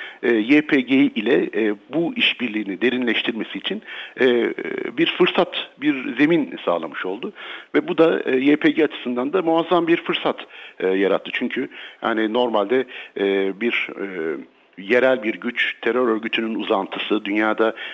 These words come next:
meşruiyet kazanması mümkün olmayan bir grubun, e, dünyanın süper gücü Amerika Birleşik Devletleri'nin bir numaralı, e, müttefiki haline gelmesi,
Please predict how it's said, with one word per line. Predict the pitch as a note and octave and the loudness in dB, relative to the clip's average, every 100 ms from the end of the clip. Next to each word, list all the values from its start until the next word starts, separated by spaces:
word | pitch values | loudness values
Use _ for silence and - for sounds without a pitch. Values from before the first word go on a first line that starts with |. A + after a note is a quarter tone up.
| - | -4
meşruiyet | A2 - A2 G#2+ A#2 A#2 | -2 0 0 2 2 2
kazanması | G#2+ G#2+ G#2 G2 - G#2+ | 0 2 0 -2 -2 0
mümkün | G#2 F#2 G#2 - G#2 | 0 -2 -4 -2 0
olmayan | A#2+ A#2+ G#2+ F#2 - - - - - | 2 4 2 2 -2 -14 -16 -8 -2
bir | - | -2
grubun, | F2 F2 F2 D#3 - - - | 0 -2 0 -2 -4 -14 -4
e, | G2+ G#2 F#2+ - A2 | 2 4 4 0 -2
dünyanın | B2+ B2 A#2+ C#3+ | 0 2 2 2
süper | C3+ - - A2+ | 0 -2 0 0
gücü | F2 F2+ C3+ D3+ | 0 -4 2 2
Amerika | G#2+ A#2 - A2 | 4 0 0 0
Birleşik | G#2+ - - | 0 -2 0
Devletleri'nin | G#2 F2 F2+ A2 D3 C3 | -2 -2 -2 0 2 2
bir | C#3 | 2
numaralı, | B2 G#2+ F#2+ F2+ - - - - | 4 2 2 0 -4 -16 -18 -6
e, | G2 F#2+ F2 E2 D#2 F2 | 0 2 2 2 0 -2
müttefiki | G#2+ A#2 - A2+ - B2+ - | -4 -2 -2 -2 0 0 0
haline | F2 F#2 F#2+ F2+ | 0 0 2 0
gelmesi, | E2+ F2 E2 D#2+ - G#3 | 2 2 2 -2 0 -2